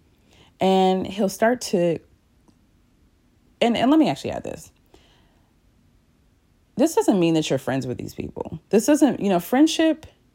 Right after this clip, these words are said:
is not forgiveness. I actually posted that. Like, you,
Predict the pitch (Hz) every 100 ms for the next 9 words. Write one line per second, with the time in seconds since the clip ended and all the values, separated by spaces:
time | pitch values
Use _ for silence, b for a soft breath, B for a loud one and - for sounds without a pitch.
0 | _ _ _ - 175 156 143 123 120 -
1 | - - - - b b b b - -
2 | 185 - 175 160 - 151 151 165 165 156
3 | 160 202 233 247 240 240